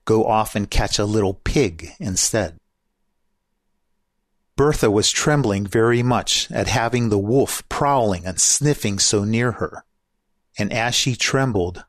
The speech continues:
the medal for obedience clinked against the medals for good conduct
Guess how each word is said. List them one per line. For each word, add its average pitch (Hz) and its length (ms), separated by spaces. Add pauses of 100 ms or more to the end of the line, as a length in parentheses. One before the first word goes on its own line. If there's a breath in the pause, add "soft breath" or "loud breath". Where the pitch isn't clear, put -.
(160)
the 113 80
medal 135 420
for - 280
obedience 107 760
clinked - 560 (180)
against 110 400
the 117 80
medals 127 480
for - 180
good 135 400
conduct 120 720